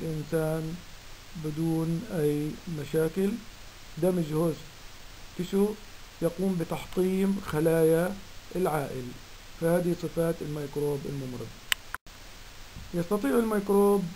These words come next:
الدخول لجس-، إلى جسم الإنسان عن طريق ثلاث طرق: ميوكاس ممبرين، الأغشية المخاطية، عن طريق الجلد، سكين، بارنترال روت، عن طريق الحقن.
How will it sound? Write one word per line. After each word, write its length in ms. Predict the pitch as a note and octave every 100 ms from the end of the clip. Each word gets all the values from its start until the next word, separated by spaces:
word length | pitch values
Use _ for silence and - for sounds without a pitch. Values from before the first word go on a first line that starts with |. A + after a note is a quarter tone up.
| - - - F3+
الدخول 540 | D3+ E3 - G3+ F3
لجس-، 400 | E3 D3+ E3+ E3+ -
إلى 160 | D#3
جسم 260 | D#3 F#3+ F3+
الإنسان 540 | E3+ E3 - F3+ F3+
عن 140 | D#3+ D#3+
طريق 240 | D#3 E3+ D#3+ -
ثلاث 200 | D#3+ D3+ -
طرق: 180 | B2+ A#2 - - - - - - - -
ميوكاس 420 | D3+ F3 E3+ D3+ -
ممبرين، 460 | C#3 C#3 D#3+ F3+ D#3
الأغشية 380 | D#3 D3+ D3+ C#3
المخاطية، 800 | C3+ B2+ C#3 C3+ E3 E3 G#3 A#3+ - - - - - - - - - -
عن 120 | D#3 D#3+
طريق 200 | D#3 D#3 -
الجلد، 460 | C#3 C3+ F3 G3 F#3+ E3+ -
سكين، 420 | E3 E3 G3 G3+ - - - B3+
بارنترال 540 | D3+ F3 F#3+ E3+ D#3 D3
روت، 240 | E3 E3+ -
عن 200 | D#3 D#3
طريق 320 | D3+ D3+ D#3 D3+ - -
الحقن. 500 | C3 C#3 - B2